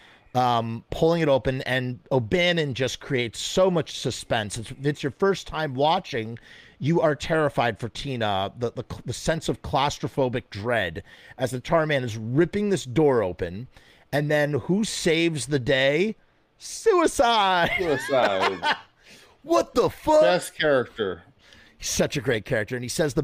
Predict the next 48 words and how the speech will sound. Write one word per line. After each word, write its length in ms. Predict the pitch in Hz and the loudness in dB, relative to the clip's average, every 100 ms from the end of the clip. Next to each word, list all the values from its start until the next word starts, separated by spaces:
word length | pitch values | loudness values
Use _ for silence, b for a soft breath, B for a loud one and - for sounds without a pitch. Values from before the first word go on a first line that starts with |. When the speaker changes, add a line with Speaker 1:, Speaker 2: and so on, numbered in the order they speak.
| 113 | -2
Speaker 1:
he 80 | 175 | 0
has 120 | 170 135 | 0 0
one 120 | 170 | -2
of 40 | |
the 60 | 151 | -2
best 460 | 104 - 208 - | -2 -2 -2 -2
lines 340 | 165 139 139 113 | -2 -2 -2 -4
in 100 | 120 | -6
the 80 | 104 | -2
whole 240 | 131 123 | 0 0
movie. 340 | 117 110 104 104 | 0 -6 -6 -8
He 80 | |
says, 400 | 98 101 101 98 b b b b b - | -6 -6 -6 -8 b b b b b -4
um, 580 | 117 110 101 101 104 - _ _ _ _ _ _ | -2 -2 -6 -10 -12 -16 _ _ _ _ _ _
"Fuck 380 | - - 185 - | -6 -2 -2 0
you, 480 | 180 170 165 160 - | 2 2 4 2 -2
fuck 360 | - 180 - | -4 -2 -2
you 120 | 170 160 | -6 0
guy." 480 | 156 147 143 139 - | 2 4 4 2 0
What 100 | 139 | -2
does 80 | 208 | -4
he 80 | 226 | -2
say 240 | - 208 | 0 2
when 140 | 175 | 2
they're 100 | 143 | 0
walking 400 | 127 120 120 139 | 0 0 -2 -4
by? 460 | 117 104 107 120 135 - _ _ _ | -2 0 0 -2 -6 -12 _ _ _
"Look, 240 | 139 120 113 | -4 -4 -4
it's 140 | - | -4
your 120 | 117 | -4
best 280 | 101 113 - | 0 -2 0
friend 180 | - 170 | 2 4
Speaker 2:
Oh, 100 | 156 | 4
Speaker 1:
and 0 | 135 | 4
mine." 100 | 107 151 | 4 4
Speaker 2:
oh, 260 | 135 120 - 180 | 2 -2 -8 0
"Look, 200 | 196 143 | 2 2
it's 220 | 147 - | -4 -2
your 100 | 175 | -2
best 300 | 165 151 - | 0 0 -2
friend 240 | 170 139 | -4 -4
and 160 | 120 117 | -4 -6
mine." 460 | 131 139 110 95 - _ | -4 -4 -6 -12 -18 _
Or 160 | 147 160 | -2 -2
what's 140 | 170 | -2
that? 240 | 214 220 b b b b _ - | -2 -4 b b b b _ 0
Speaker 1:
Yeah. 260 | 190 104 | 2 2
Speaker 2:
Or, 180 | 131 | -2